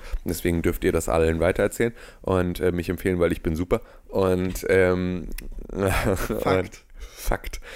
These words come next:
Speaker 1: Ähm, Fakt Nummer drei. Und, ähm, deswegen kann ich aber mir natürlich auch sehr, sehr einfach Urlaub nehmen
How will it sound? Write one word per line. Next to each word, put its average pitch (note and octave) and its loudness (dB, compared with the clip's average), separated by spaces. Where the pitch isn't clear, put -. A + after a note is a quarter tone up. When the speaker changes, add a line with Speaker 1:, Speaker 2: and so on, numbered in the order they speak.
Speaker 1:
Ähm, F#2+ 2
Fakt - -4
Nummer A#2+ 4
drei. B2+ 4
Und, F#2+ 2
ähm, F2+ 2
deswegen D#3+ 2
kann D#3 2
ich E3+ 2
aber A#2+ 6
mir B2+ 4
natürlich C3 0
auch E2+ 2
sehr, A#2+ 4
sehr A2+ 4
einfach A2+ 2
Urlaub B2 4
nehmen G2 2